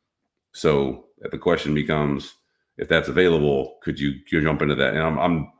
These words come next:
I'm looking at screenshots, like I'm literally looking at screenshots right now. I really wish I could put this on for live stream, but I'd get myself in a shitload of trouble, and I don't look good in a Norm's jumpsuit. Um, but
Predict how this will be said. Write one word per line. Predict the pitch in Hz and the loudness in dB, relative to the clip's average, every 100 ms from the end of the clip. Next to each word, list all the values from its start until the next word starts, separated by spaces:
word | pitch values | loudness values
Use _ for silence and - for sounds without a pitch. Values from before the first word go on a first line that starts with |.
| - | -4
I'm | 85 | 2
looking | 95 107 104 | 4 6 4
at | 95 | 2
screenshots, | - 107 101 80 65 - 71 | 2 2 2 2 0 0 -4
like | 73 | -2
I'm | 73 71 | -2 0
literally | 92 92 82 | 2 4 4
looking | 85 82 82 | 2 0 -2
at | 69 | -2
screenshots | - 82 73 69 71 | -2 -2 0 -2 0
right | 69 73 | -2 0
now. | 76 65 67 - _ _ _ _ | 0 -2 -4 -10 _ _ _ _
I | 65 | 2
really | 98 104 | 6 6
wish | 90 82 | 6 4
I | 82 | 2
could | 73 | 0
put | 80 78 | -2 -2
this | 76 | -4
on | 73 71 67 64 _ _ | -2 -2 -2 -6 _ _
for | - 65 62 - _ - | -8 -6 -6 -10 _ -4
live | 71 73 - | 0 0 0
stream, | 67 65 | -4 -4
but | 65 | -4
I'd | 64 | -4
get | 71 | -6
myself | 65 - 71 62 | -6 -4 -6 -6
in | |
a | 62 | -10
shitload | - 78 67 | -4 -4 -4
of | 64 | -6
trouble, | - 71 67 | -4 -2 -2
and | 64 | -2
I | 67 | -2
don't | 69 - 65 | -4 -6 -8
look | 73 | -6
good | 73 64 | -4 -6
in | |
a | |
Norm's | 65 67 64 - | -6 -8 -10 -6
jumpsuit. | 87 73 - 71 69 _ _ _ _ _ - | -6 -6 -4 -6 -6 _ _ _ _ _ -8
Um, | 57 60 71 - - _ _ _ | -4 -2 -4 -10 -18 _ _ _
but | 80 69 - | 0 0 -4